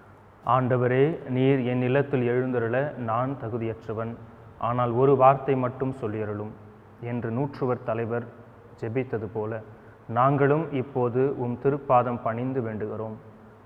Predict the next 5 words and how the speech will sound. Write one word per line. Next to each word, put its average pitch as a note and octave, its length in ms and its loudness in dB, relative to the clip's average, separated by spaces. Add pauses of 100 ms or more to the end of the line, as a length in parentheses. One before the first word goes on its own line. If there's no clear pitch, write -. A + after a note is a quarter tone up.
(200)
இனிய B2+ 260 2
இயேசுவே, B2 640 -2 (200)
நாங்கள் B2+ 480 2 (120)
தகுதியற்றவர்களாய் B2 1040 0
இருந்தாலும் A#2 600 -4